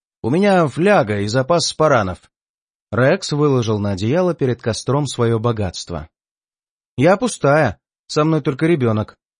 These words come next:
сказала я. "Хорошо, что он есть не хочет". "Вот". Титан выложил нож, пистолет Т Т и две обоймы к нему.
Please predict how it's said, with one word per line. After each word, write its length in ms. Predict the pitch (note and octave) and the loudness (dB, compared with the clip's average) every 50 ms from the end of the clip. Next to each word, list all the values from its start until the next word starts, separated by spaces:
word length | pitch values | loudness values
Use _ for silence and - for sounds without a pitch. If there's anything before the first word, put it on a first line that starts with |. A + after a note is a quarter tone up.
| _ _ _ | _ _ _
сказала 420 | - - - B2 F#2+ A2+ G#2+ G2+ A2 | -10 -6 -6 -4 -2 -2 -2 -2 -2
я. 320 | G2+ G2 F#2 D#2 D2 - _ _ _ _ _ _ _ _ _ _ _ _ _ _ _ _ | -4 -4 -8 -8 -10 -14 _ _ _ _ _ _ _ _ _ _ _ _ _ _ _ _
"Хорошо, 360 | - - C3+ D3+ D#3+ F3 G3+ E3+ | -4 -2 0 0 0 0 -2 0
что 160 | - D#3 D3 | 0 0 0
он 80 | C#3+ | 0
есть 340 | D3+ D3 E3 C#3+ A2 - - | 2 2 0 0 0 -2 -6
не 60 | A2 | -8
хочет". 460 | - - G#2+ F2+ - - - - - _ _ _ _ _ _ _ _ _ _ _ _ _ _ _ | -8 -6 -8 -8 -8 -10 -12 -14 -18 _ _ _ _ _ _ _ _ _ _ _ _ _ _ _
"Вот". 400 | - C#3+ A3 B3 C#3 - - - _ _ _ _ _ _ _ _ _ _ _ _ _ _ _ _ _ _ _ _ _ _ _ _ - | 0 2 2 2 0 -2 -8 -16 _ _ _ _ _ _ _ _ _ _ _ _ _ _ _ _ _ _ _ _ _ _ _ _ -6
Титан 340 | - E3+ - G#3 F#3 E3 C3+ | -6 0 2 2 2 2 2
выложил 500 | B2 A#2+ A2 G#2 G#2 F#2 E2+ G2 G2 G2 | 2 2 2 0 -2 -2 -2 -2 -2 0
нож, 460 | G#2 A#2+ D#3 F#3+ F#3 - - - _ _ | 0 0 0 0 -2 -4 -8 -12 _ _
пистолет 480 | - A#2+ - - D#3 F3 G#3+ A3+ A3 - | -6 -6 -2 -2 0 0 0 -2 -2 -2
Т 120 | G3 E3 | -2 -2
Т 400 | - - C3 B2 B2+ C#3 C3+ - _ _ _ _ _ _ _ - | 0 0 2 2 2 0 -2 -6 _ _ _ _ _ _ _ -4
и 80 | B2 | -4
две 220 | G#2+ A#2 C3 F#3 A#3+ | -2 0 0 0 0
обоймы 560 | - A3+ G3+ D3+ C3+ C3+ C3 C3 B2+ C#3+ C3+ | 0 -2 -2 0 2 2 2 4 2 0 -2
к 120 | - - | -4 -2
нему. 400 | C#3+ B2+ A#2+ G#2 F#2+ D#2+ C#2+ - | -2 0 0 0 -2 -6 -8 -12